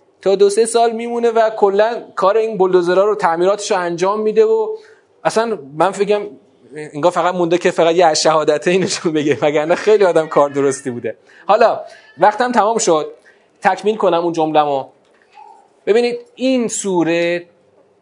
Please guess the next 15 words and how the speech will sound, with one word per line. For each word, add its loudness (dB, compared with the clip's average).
می‌خوام 0
با 2
یه 2
عنوانی 0
تمام 0
کنم، 0
این -6
سوره -2
مهر -2
باطلی 0
است -10
بر 0
پلورالیسم 0
یا 2
تکثرگرایی، -4